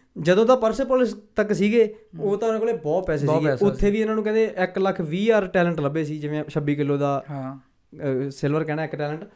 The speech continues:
Speaker 2: ਹਾਂ।
Speaker 1: ਤੇ ਉਦੋਂ ਕਹਿੰਦੇ ਇਹਨੇ ਪਿੱਛੇ ਵੀ ਪੈਸੇ ਭੇਜੇ, ਐਗਿਸ ਨੂੰ ਹਰਾਇਆ ਉੱਥੇ ਤਿੰਨ, ਐਗਿਸ, ਐਗਿਸ ਥ੍ਰੀ ਨੂੰ ਸਪਾਰਟਾ ਦੇ
Speaker 2: ਹੂੰ।
Speaker 1: ਵਿੱਚ ਬੋਨਸ ਦਿੱਤੇ। ਪਰ
Speaker 2: ਟੱਬਾਂ
Speaker 1: ਉਦੋਂ
Speaker 2: ਟੱਬ ਭਰੇ
Speaker 1: ਬਾਅਦ
Speaker 2: ਪਏ
Speaker 1: ਜਿਵੇਂ
Speaker 2: ਸੋਨੇ
Speaker 1: ਤੁਸੀਂ
Speaker 2: ਦੇ।
Speaker 1: ਕਿੰਨੀਆਂ ਐਕਸਪਲੇਨ ਕਰਤੀਆਂ ਕਿ
Speaker 2: ਹੂੰ।
Speaker 1: ਨਿੱਕੇ, ਨਿੱਕੇ, ਨਿੱਕੇ, ਨਿੱਕੇ ਵਾਰ, ਹਨਾ, ਜਦੋਂ
Speaker 2: ਹੂੰ।
Speaker 1: ਉੱਥੇ ਬਾਹਲਾ ਨੁਕਸਾਨ ਹੋ ਗਿਆ ਇਹਨਾਂ ਦਾ,
Speaker 2: ਉੱਥੇ
Speaker 1: ਜਿੱਥੇ
Speaker 2: ਬਹੁਤ ਨੁਕਸਾਨ
Speaker 1: ਕੈਜੂਅਲਟੀਆਂ
Speaker 2: ਹੋਇਆ।
Speaker 1: ਹੋਈਆਂ,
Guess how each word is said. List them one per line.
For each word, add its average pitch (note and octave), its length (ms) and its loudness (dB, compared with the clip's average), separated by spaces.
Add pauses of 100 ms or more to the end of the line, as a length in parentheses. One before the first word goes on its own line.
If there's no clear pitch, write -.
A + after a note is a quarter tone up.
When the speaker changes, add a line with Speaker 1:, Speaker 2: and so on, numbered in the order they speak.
(120)
Speaker 2:
ਹਾਂ। D3 220 -10 (180)
Speaker 1:
ਤੇ G#3+ 80 4
ਉਦੋਂ A#3+ 280 2
ਕਹਿੰਦੇ B3+ 200 -4
ਇਹਨੇ C4 180 -6 (280)
ਪਿੱਛੇ A3+ 220 -2
ਵੀ B3+ 80 2
ਪੈਸੇ A#3 260 4
ਭੇਜੇ, G#3 520 4 (460)
ਐਗਿਸ F3+ 280 4
ਨੂੰ G#3+ 120 4
ਹਰਾਇਆ G3 260 6
ਉੱਥੇ F3 200 2
ਤਿੰਨ, E3+ 240 0
ਐਗਿਸ, E3+ 280 0
ਐਗਿਸ E3+ 260 -2
ਥ੍ਰੀ F3 220 -2
ਨੂੰ F3+ 180 -6
ਸਪਾਰਟਾ D#3+ 360 -2
ਦੇ F3 100 -6
Speaker 2:
ਹੂੰ। E3+ 80 -2
Speaker 1:
ਵਿੱਚ E3+ 180 -8 (540)
ਬੋਨਸ F3+ 340 2
ਦਿੱਤੇ। F#3+ 460 -4 (300)
ਪਰ F3 80 -4
Speaker 2:
ਟੱਬਾਂ F3 200 6
Speaker 1:
ਉਦੋਂ A#3+ 100 4
Speaker 2:
ਟੱਬ F3+ 180 6
ਭਰੇ F#3 180 8
Speaker 1:
ਬਾਅਦ C4 100 8
Speaker 2:
ਪਏ B3+ 60 6
Speaker 1:
ਜਿਵੇਂ C4 160 4
Speaker 2:
ਸੋਨੇ - 120 4
Speaker 1:
ਤੁਸੀਂ B3 120 4
Speaker 2:
ਦੇ। - 60 -2
Speaker 1:
ਕਿੰਨੀਆਂ B3 240 4
ਐਕਸਪਲੇਨ A#3 300 4
ਕਰਤੀਆਂ A3 380 4
ਕਿ A3 120 6
Speaker 2:
ਹੂੰ। F3+ 140 0
Speaker 1:
ਨਿੱਕੇ, F#3 240 2
ਨਿੱਕੇ, A3 220 2
ਨਿੱਕੇ, G#3+ 180 0
ਨਿੱਕੇ G#3+ 200 0
ਵਾਰ, F#3+ 300 4
ਹਨਾ, G#3+ 280 -2
ਜਦੋਂ F#3+ 240 0
Speaker 2:
ਹੂੰ। D#3+ 320 -12
Speaker 1:
ਉੱਥੇ G#3 440 4
ਬਾਹਲਾ G3+ 220 6
ਨੁਕਸਾਨ F3 360 0
ਹੋ C#3 80 -2
ਗਿਆ C3 100 -2
ਇਹਨਾਂ D3+ 120 -2
ਦਾ, D#3 40 -4
Speaker 2:
ਉੱਥੇ D#3 100 0
Speaker 1:
ਜਿੱਥੇ D#3 100 2
Speaker 2:
ਬਹੁਤ F3 120 4
ਨੁਕਸਾਨ E3+ 220 4
Speaker 1:
ਕੈਜੂਅਲਟੀਆਂ F#3 260 2
Speaker 2:
ਹੋਇਆ। E3 120 -2
Speaker 1:
ਹੋਈਆਂ, D#3+ 240 -8